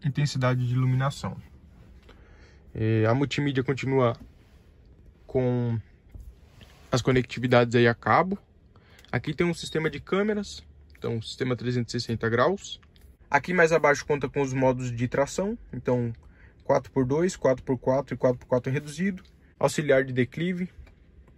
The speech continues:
os sensores de estacionamento pra desacionar os bips, e aqui tomar doze volts, além de um U S B do tipo A e AUX. Aqui vai ter o modo seletor de condução,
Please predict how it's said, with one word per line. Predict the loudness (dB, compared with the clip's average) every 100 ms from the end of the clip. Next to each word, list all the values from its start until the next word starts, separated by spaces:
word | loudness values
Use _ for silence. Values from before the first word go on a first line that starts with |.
| -20 -20 -20 -18 -12
os | -2
sensores | 0 0 2 2 2 -2 -8 -16 -20 -20 -20 _ -20 -20 -20 -20 _ -10
de | -8
estacionamento | -2 -2 0 0 0 -4
pra | 2 2
desacionar | 2 0 0 0
os | -2
bips, | -6 -8 -12 -16 -18 -20 -20 -20 -20 -20 -6
e | -4
aqui | -4 -6 -16 -16 -10
tomar | -2 -2
doze | -2 -6 -4
volts, | -4 -6 -10 -2
além | 0 2 0
de | 0 -2 -2
um | 0
U | 0
S | 0
B | -2 -2
do | -2
tipo | -6 -8 0 2
A | 2 -2 -12 -10
e | 2 4
AUX. | 4 2 -6 -12 -20 _ _ -20 -20 -20 -20 -4
Aqui | -2 0 4
vai | 4
ter | 4
o | 4
modo | 6 4
seletor | 2 2 2 2 2 2
de | -2
condução, | -2 -4 0 0